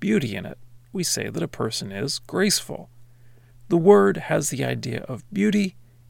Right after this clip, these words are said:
and a gift. Paul says the result is that we should live self-controlled and righteously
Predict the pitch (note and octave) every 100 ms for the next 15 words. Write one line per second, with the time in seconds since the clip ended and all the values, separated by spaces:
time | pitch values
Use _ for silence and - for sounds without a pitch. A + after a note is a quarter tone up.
0 | - D#3 E3+ F3 C#3 C3 A#2 C#3 B2 -
1 | - - - - - - - - - -
2 | A3 F3+ D3+ C3 B2+ A#2 A#2+ A#2 G3 E3
3 | - - - D3 C3+ E3 - E3+ A#2 A2+
4 | A2+ - - - - - - - - G2
5 | A#2+ - D#3 C#3+ - C#3 F#2 F2+ G2+ A2
6 | A#2+ D3 F3+ F3+ E3+ F#3 F3+